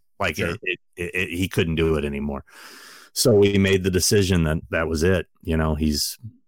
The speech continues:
Speaker 1: y-, you know, and we did some private signings while he still could,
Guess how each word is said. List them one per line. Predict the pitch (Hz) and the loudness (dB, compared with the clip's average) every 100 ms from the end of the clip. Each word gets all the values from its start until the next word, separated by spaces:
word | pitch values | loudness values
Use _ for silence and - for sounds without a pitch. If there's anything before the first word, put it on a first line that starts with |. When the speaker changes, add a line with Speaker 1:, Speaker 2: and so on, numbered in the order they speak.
| _ _ _ _ _ _ _ _ - | _ _ _ _ _ _ _ _ -6
Speaker 1:
y-, | 90 - | -4 -2
you | 87 | -2
know, | 73 - - - | -4 -8 -14 -4
and | 170 | 2
we | 180 | 2
did | 156 151 | 4 2
some | - 120 | 4 2
private | - 98 98 113 | 2 0 2 0
signings | - 117 117 123 117 98 | 0 2 4 4 4 2
while | 90 | 0
he | 95 | 2
still | 87 - 95 | 0 0 -2
could, | - 98 98 101 | 2 2 2 -2